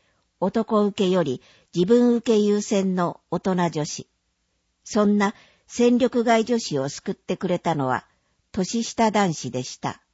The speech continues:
十歳年下の彼との恋を成就させた超実践的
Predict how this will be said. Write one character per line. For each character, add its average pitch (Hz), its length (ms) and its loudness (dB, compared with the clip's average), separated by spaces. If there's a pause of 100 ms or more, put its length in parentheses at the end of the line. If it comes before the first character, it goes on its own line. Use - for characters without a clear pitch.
(1080)
十 240 140 0
歳 156 360 -2
年 233 320 -4
下 226 220 0
の 214 120 2
彼 214 240 -2
と 147 140 -2
の 147 140 -2
恋 196 320 0
を 147 120 0
成 190 220 0
就 139 160 -6
さ 156 200 -6
せ 156 120 -6
た 156 240 -4 (400)
超 233 260 2
実 165 460 -4
践 180 60 -4
的 - 420 -8